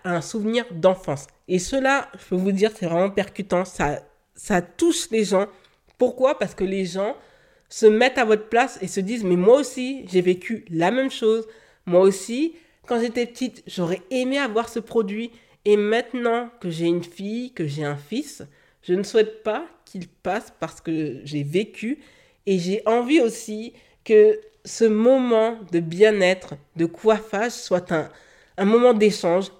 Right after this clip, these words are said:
de partage avec mes enfants, mais surtout un souvenir indélébile pour le reste de leur existence. » Vous voyez, c'est vraiment très simple comme message, mais vraiment, c'est percutant. Et c'est la clé d'un storytelling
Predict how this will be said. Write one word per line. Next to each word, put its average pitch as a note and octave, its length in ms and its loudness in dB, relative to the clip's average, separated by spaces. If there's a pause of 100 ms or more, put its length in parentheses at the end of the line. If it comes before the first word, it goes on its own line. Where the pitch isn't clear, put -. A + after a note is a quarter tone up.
de F#3+ 100 2
partage G3 540 -4
avec E3+ 160 0
mes E3+ 180 0
enfants, F3 320 -4
mais F3 160 -6
surtout A3 480 -10 (240)
un F3 120 -10
souvenir G3+ 580 -4 (160)
indélébile F#3+ 800 -4 (260)
pour F#3+ 160 0
le E3+ 120 2
reste E3+ 320 -2
de D#3+ 60 -2
leur D3 220 -6
existence. » D#3+ 560 -8 (100)
Vous E3+ 120 -6
voyez, A#3+ 360 2 (240)
c'est F3+ 100 0
vraiment G3 300 6
très A3+ 200 0
simple A#3 280 0
comme F3+ 220 -2
message, F3 340 -2 (320)
mais E3+ 180 4
vraiment, F#3+ 480 2
c'est E3+ 120 -4
percutant. F3+ 580 -4 (300)
Et D#3 80 -2
c'est F3 220 0
la D#3 180 2
clé G#3+ 720 -2
d'un D#3+ 160 -8
storytelling G3+ 800 0